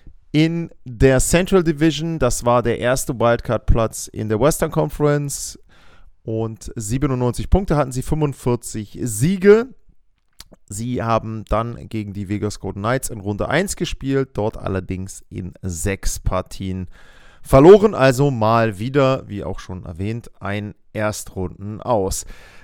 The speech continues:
Was gab's an Zahlen? Was gab's an Fakten zu Minnesota in der letzten Spielzeit? Sie hatten nur zweihundertfünfundzwanzig Tore geschossen.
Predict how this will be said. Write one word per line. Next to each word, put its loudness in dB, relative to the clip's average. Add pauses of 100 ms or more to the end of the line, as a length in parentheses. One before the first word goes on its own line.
Was 0
gab's 2
an 2
Zahlen? 4
Was 4
gab's 4
an -2 (140)
Fakten -2
zu -4
Minnesota -2
in -6
der -2
letzten -6
Spielzeit? 2
Sie -4
hatten 0
nur 4
zweihundertfünfundzwanzig 0
Tore 2
geschossen. -4